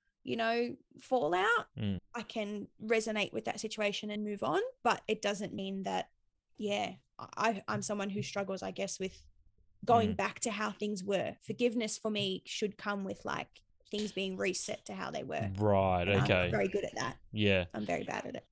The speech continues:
Speaker 2: Well, I, i-, in that sense, I'm not good with that either. So when I
Speaker 1: Okay.
Speaker 2: forgive somebody, um, it's not for me.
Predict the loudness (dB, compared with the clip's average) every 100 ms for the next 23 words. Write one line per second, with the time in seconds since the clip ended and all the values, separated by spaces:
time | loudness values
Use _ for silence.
0 | _ 2 8 10 10 10 10 8 4 0
1 | 0 2 2 0 2 0 0 0 2 2
2 | 4 2 2 0 0 2 0 0 -2 2
3 | 2 0 -4 0 0 2 2 0 -2 0
4 | 0 -2 -10 -12 -6 -4 -4 -2 0 2
5 | 4 4 4 2 2 2 2 -2 -6 -18
6 | -20 -20 _ -4 0 2 2 0 -2 -6
7 | _ _ _ 0 2 4 4 2 2 2
8 | 4 4 0